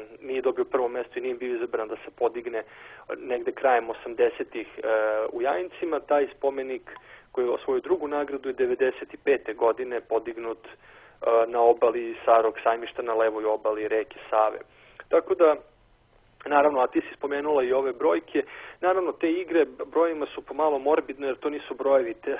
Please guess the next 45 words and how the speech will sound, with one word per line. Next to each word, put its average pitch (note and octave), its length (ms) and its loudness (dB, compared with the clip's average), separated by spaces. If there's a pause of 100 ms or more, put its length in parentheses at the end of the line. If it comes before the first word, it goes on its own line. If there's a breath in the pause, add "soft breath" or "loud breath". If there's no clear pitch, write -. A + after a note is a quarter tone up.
(160)
svaki D3 280 2
od B2+ 120 -6
tih D3 200 -8 (580 loud breath)
ljudi C#3 280 -4
je C3+ 180 0
za-, B2 300 2
tih C#3+ 180 -4
brojeva C3+ 280 4
je B2 60 0
zapravo B2+ 340 0
jedna B2 380 2
osoba A2 540 0 (200)
i B2+ 140 -8 (100)
ta B2+ 120 6
osoba B2 380 2
je B2 60 2
imala B2+ 340 -6
svoje B2 160 -8
ime B2 140 -8
i G#2+ 40 -12
prezime, A#2+ 580 -2 (480 loud breath)
svoj B2 160 2
život B2+ 340 -4
iz A#2 80 -10
koga A#2+ 240 -4
je A2 60 -2 (120)
surovo A#2 460 2
otrgnuta D3+ 560 -4
i B2+ 120 -6 (220)
zbog B2 160 -10
toga D3+ 240 2
mi D3 80 -8
imamo C#3+ 320 -6
veliku C#3+ 380 -2
odgovornost C3 600 -2 (200)
prema A#2+ 240 -4
tim C#3 220 -10
ljudima B2+ 300 -10 (300 loud breath)
da C#3 80 -4 (120)
se C3+ 100 -4
ne C#3 260 -4
igramo A#2 380 -4
tim A#2 380 -12 (240)
brojevima, A2 480 2
jer C3 200 -2